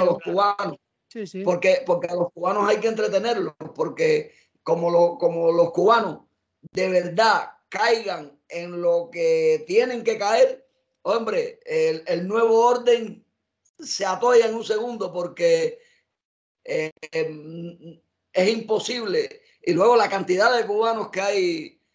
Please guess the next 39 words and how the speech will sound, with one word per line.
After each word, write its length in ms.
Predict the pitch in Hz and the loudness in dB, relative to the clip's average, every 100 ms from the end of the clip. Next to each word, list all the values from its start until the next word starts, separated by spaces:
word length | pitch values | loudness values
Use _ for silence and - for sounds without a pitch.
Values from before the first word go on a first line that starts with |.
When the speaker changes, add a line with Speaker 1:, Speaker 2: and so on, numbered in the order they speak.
| _ _ | _ _
Speaker 2:
que 100 | 175 | -2
hay 120 | 196 | -2
en 80 | 190 | 0
el 100 | 180 | -2
exilio, 540 | 165 226 240 202 - | -2 -6 -6 -6 -6
que 160 | - 156 | -4 -2
lle-, 300 | 180 202 - - _ _ | 0 0 -2 -10 _ _
desde 300 | 165 180 180 | 0 2 2
que 160 | 190 208 | 4 4
yo 120 | 240 | 4
nací 320 | 233 202 247 | 0 -2 2
estoy 260 | 240 240 240 | 4 4 0
escuchando 460 | 226 208 240 233 214 | 0 0 0 0 -2
que 60 | |
hay 420 | 220 208 170 - _ _ _ | 0 0 -2 -14 _ _ _
un 140 | 214 220 | -6 -2
millón 280 | 220 226 | 2 0
y 40 | 214 | 0
medio, 240 | 214 196 | -2 -2
no, 100 | 220 | -4
chico, 220 | - 208 175 | -6 -8 -4
en 60 | |
el 60 | 165 | -4
exilio 380 | - 226 220 214 | -4 -4 -2 0
hay 80 | |
más 220 | 214 226 214 | 0 0 0
de 100 | 208 | -2
cinco 340 | 233 214 214 | -4 -6 -6
millones 400 | 190 202 220 190 | -4 -4 -2 -2
de 100 | 180 | -4
cubanos. 440 | 180 202 - - _ _ _ _ _ _ _ _ _ _ _ _ _ _ | -4 -4 -6 -10 _ _ _ _ _ _ _ _ _ _ _ _ _ _
Más 140 | 160 185 | -4 -4
de 60 | |
Speaker 1:
Madre 140 | 208 185 | -2 -2
Speaker 2:
cinco 360 | 208 220 214 | -2 -2 -4
millones 340 | 190 202 220 196 | -2 0 0 -4
Speaker 1:
mía. 120 | 175 | -8
Speaker 2:
de 60 | - | -8
cubanos. 380 | 196 220 196 | -8 -8 -10